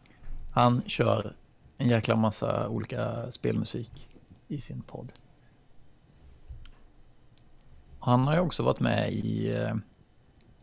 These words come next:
Robert Jonssons, eh, sån poddkalender som han hade nu i vintras.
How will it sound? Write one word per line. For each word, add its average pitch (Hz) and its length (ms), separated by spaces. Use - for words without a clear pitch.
Robert 113 440
Jonssons, 110 1080
eh, 131 100
sån 110 540
poddkalender 107 960
som 131 180
han 110 120
hade 104 220
nu 120 200
i 120 60
vintras. 120 500